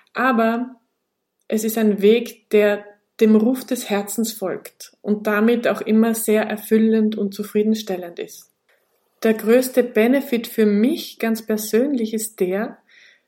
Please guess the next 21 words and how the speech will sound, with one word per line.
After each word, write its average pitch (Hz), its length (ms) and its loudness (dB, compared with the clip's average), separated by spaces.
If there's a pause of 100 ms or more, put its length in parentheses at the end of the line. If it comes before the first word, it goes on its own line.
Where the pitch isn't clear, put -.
(280)
dass 220 220 0
ich, 233 320 -4
seit 214 380 4
ich 220 320 -2
regelmäßig 214 760 2
meditiere, 214 720 0
seit 202 220 -2
ich 208 180 -2
regelmäßig 202 640 -2
diese 196 220 -6
Praxis 202 500 -8
verfolge, 214 680 0 (360)
einfach 214 280 -6
viel 262 220 -2
gelassener 220 720 0
mit 196 380 0
Themen 214 400 6
dieser 196 260 -2
Welt 180 260 -2
geworden 175 460 -8
bin. - 280 -12